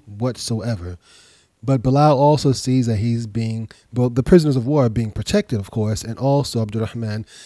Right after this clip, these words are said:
ibn Auf is one of them. Now, I'm, I don't know if Bilal ibn Rabah knew that Abdurrahman ibn Auf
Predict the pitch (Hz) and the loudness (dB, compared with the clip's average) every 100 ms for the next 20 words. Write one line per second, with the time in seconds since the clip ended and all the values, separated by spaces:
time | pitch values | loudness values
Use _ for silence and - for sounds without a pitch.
0 | - - 117 113 151 170 104 92 147 151 | -14 -6 -4 -2 -2 -2 -4 -6 -4 -6
1 | 90 92 87 - 117 117 135 131 - 131 | -6 -12 -12 -6 -4 -4 -6 -4 -4 -2
2 | 123 160 190 151 147 156 175 - 135 117 | 2 2 4 2 4 4 4 2 -2 -2
3 | - 110 120 131 139 131 127 123 113 110 | -4 -4 -2 -2 -2 -2 -2 -2 -2 -2
4 | 98 123 127 - _ - - _ 113 120 | -2 -4 -4 -10 _ -20 -20 _ -2 2
5 | 135 135 117 117 113 107 117 113 117 117 | 4 2 0 -2 -4 -4 -4 -2 -2 -2
6 | 104 104 185 127 123 | -4 -6 -4 -4 -6